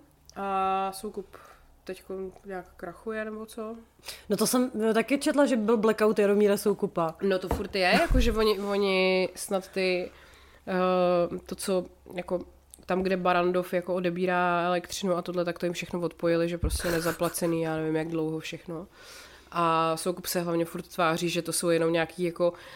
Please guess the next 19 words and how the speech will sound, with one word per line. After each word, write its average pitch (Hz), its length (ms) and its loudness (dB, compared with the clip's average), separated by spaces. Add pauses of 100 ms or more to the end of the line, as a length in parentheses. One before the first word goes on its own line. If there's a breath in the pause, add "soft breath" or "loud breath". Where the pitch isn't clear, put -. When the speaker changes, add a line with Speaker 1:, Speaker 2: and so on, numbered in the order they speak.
(100)
Speaker 1:
nesrovnalosti 180 840 2
a 185 40 2
nedorozumění 175 880 2
a 170 240 4
šikanózní, 170 720 2
nevím 165 280 0
co, 160 280 -2
přitom 170 360 -6
prostě 165 380 -4
on 160 120 0
reálně 156 360 -2
fakt 160 160 -10
dluží 160 260 -6
jako 156 540 -2
deseti 156 360 -8
miliony 151 640 -4 (420 loud breath)
všude 170 240 -6
možně, 165 340 -2
no. - 160 -10